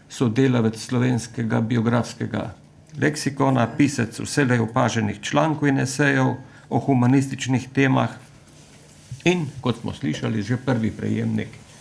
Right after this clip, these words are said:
velike Prešernove iz našega mesta. Politično delo je vedno zavračal,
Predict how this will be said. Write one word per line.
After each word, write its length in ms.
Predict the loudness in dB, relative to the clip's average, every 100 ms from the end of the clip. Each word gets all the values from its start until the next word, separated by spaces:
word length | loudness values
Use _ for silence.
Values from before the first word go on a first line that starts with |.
| -8
velike 500 | 0 0 0 -2 -6 -6 -12 -20 -20 -20 -12
Prešernove 720 | -8 -2 0 2 2 0 -6 -10 -20 -20 -20 -20 -20 -20 -8
iz 180 | -2 2
našega 400 | 2 2 0 2
mesta. 500 | 4 2 0 -10 -14 -18 -20 -20 -20 -20 -20 -20 -20 -20 -20 -20 -4
Politično 560 | 2 4 4 0 2 2
delo 320 | 4 4 4
je 120 | 2
vedno 340 | 2 2 2 2
zavračal, 800 | 0 0 4 4 2 2 2